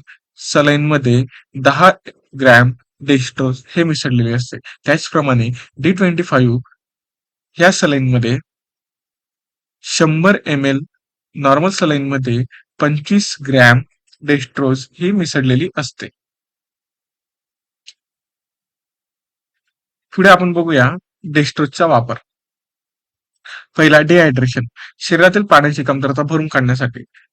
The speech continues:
दुसरा, विकनेस, शरीरातील कमजोरी दूर करण्यासाठी. तिसरा, डिझीनेस, डिझीनेस म्हणजे चक्कर येणे. ज्या रुग्णास चक्कर येत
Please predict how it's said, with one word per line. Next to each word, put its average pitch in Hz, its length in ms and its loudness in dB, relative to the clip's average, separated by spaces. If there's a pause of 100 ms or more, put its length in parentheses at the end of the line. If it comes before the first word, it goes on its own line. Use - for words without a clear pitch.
(180)
दुसरा, 143 360 -6 (220)
विकनेस, 151 460 -2 (260)
शरीरातील 185 640 2 (300)
कमजोरी 143 400 0
दूर 160 260 0
करण्यासाठी. 135 720 -4 (760)
तिसरा, 151 320 0 (140)
डिझीनेस, 127 480 2 (240)
डिझीनेस 170 440 0
म्हणजे 156 260 0 (420)
चक्कर 160 340 0
येणे. 123 220 0 (840)
ज्या 170 200 6
रुग्णास 151 320 2
चक्कर 165 360 0
येत 160 340 0